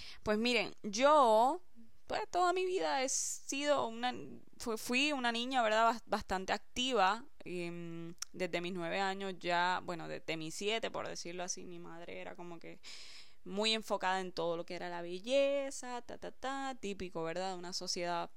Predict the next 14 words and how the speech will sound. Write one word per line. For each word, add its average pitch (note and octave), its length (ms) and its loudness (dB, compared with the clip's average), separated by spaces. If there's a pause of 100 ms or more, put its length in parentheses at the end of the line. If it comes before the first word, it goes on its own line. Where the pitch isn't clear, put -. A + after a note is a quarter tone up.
pues, - 160 -10 (220)
en D#3+ 100 -8
la D#3 100 -6
que D#3 120 -10
nacemos E3+ 440 -6
creyendo E3+ 540 -6
que D#3 180 -6
las E3 200 -6
mujeres F3 380 -6
tienen D#3+ 300 -6
que D3 360 -6 (240)
cumplir F3 460 -4
ciertos E3 840 0 (260)
roles, G#3 600 4